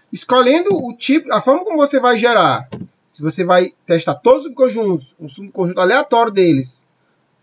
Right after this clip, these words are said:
subconjuntos aleatórios, ou uma heurística pra gerar os subconjuntos, e ao mesmo tempo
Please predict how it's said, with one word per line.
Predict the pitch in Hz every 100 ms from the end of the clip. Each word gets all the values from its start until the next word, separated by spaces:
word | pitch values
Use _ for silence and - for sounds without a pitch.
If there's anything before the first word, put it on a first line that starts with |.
| _
subconjuntos | 175 170 190 185 202
aleatórios, | 214 208 - 262 156 131 -
ou | 185 220
uma | 196 202
heurística | 202 185 262 - 190
pra | 180
gerar | 165
os | 156
subconjuntos, | 156 151 139 190 214 - - _ _ _ _ _ _ _
e | - 214
ao |
mesmo | 247 294 311
tempo | 247